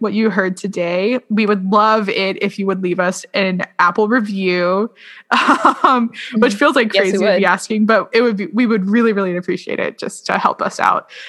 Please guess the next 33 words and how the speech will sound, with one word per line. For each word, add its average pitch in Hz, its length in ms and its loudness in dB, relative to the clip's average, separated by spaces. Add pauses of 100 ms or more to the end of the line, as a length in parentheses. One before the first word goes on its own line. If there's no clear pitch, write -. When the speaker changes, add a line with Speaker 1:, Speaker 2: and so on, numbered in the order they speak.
(160)
Speaker 1:
Um, 170 260 2
Speaker 2:
Yeah. 180 200 0 (280)
Speaker 1:
yeah. 190 280 2 (960)
But 226 400 2
yeah, 277 240 2
so 247 180 0
like 240 180 0
Kat 202 200 0
said, 208 220 0
you 214 80 -2
can 202 140 -2
find 180 160 -2
us 190 100 -6
on 185 120 -6
Twitter 285 460 0
at 196 380 0
T - 180 -2
I 220 160 2
N 202 280 0
A 185 280 -2
H 180 180 -4
L 190 440 0 (300)
A 214 160 6
H 190 340 -2
L 202 380 4
podcast. 196 880 0 (520)
Um, 175 540 0
and 196 140 2
then 185 320 0
if - 220 -6
you 196 220 2
have 190 320 0
any 185 440 -4